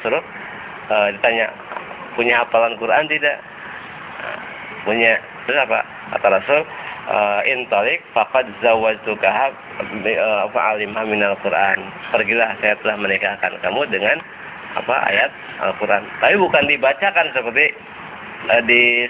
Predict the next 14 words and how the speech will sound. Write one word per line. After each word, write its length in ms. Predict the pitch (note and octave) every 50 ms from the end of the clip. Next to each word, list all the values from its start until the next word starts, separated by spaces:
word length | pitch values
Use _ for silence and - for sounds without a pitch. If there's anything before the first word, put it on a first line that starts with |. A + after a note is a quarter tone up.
| -
sebagian 560 | C3 A#2+ A#2 A#2 A2+ A2+ A#2+ A#2+ A#2 A#2+ A#2+ A#2
tempat 320 | A2 A2+ D3 E3 E3+ -
kan 140 | F3+ F#3 F3+ E3+ D3 - - - - - - - -
maharnya 400 | B2 C3 B2 B2 B2 B2+ C3+ D3+
itu 160 | F3 E3 D#3
dibacakan. 540 | C3 C#3 C#3+ C#3+ - F#3 D#3+ - D3 C#3+ C#3+ - - -
Enggak. 200 | D#3+ E3 D3+ - - - - - - - -
Yang 560 | - B2+ C3 C3 C3+ C3+ C3+ C3+ C#3 B2+ A2+
dimaksud 500 | C3+ C#3 C3+ C3 B2+ B2 - - C#3 C3 B2 B2
dengan 240 | B2 B2 B2 B2
ayat 240 | - A2+ B2 B2 B2
Al-Quran 440 | - G#2+ A#2+ A2+ G#2 G#2+ A2 G2 A#2
adalah 300 | C3 C#3 C3+ C3+ D#3 E3 - - - - - B2
mengajarkannya. 1120 | C3+ C3+ C3+ C3 A#2+ A#2+ A2+ G2+ G#2 G#2 G#2 G2+ G2+ - A2 G#2 G2+ F#2+ F#2+ F#2 F2+ F2